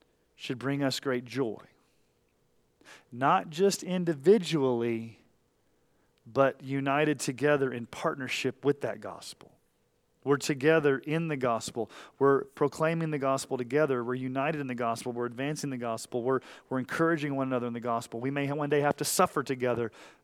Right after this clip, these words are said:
ultimately for the gospel. And doing that together should bring us joy as a church family,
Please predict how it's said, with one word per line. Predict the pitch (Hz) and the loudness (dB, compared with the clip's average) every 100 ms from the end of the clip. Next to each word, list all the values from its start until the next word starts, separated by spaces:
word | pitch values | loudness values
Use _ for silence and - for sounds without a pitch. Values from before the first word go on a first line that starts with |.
| _ | _
ultimately | 160 185 151 135 120 113 | 4 4 2 -2 -2 -4
for | 117 | -6
the | 107 | -6
gospel. | 104 92 - - 95 - _ _ _ _ _ _ _ _ _ _ _ _ _ - - | -8 -10 -12 -14 -16 -20 _ _ _ _ _ _ _ _ _ _ _ _ _ -20 -8
And | 131 127 113 | -8 -8 -4
doing | 135 175 175 | 0 0 0
that | 156 - | -2 -4
together | - 113 104 160 196 117 110 120 127 _ _ _ _ _ _ - | -12 -14 -6 -6 -6 -10 -12 -12 -18 _ _ _ _ _ _ -20
should | - 123 | -18 -10
bring | 120 113 | -8 -8
us | |
joy | - 175 117 - _ _ _ _ _ _ _ _ _ _ _ _ - | -6 -8 -8 -16 _ _ _ _ _ _ _ _ _ _ _ _ -10
as | 120 | -8
a | 113 | -8
church | 120 - | -10 -10
family, | 156 147 | -10 -10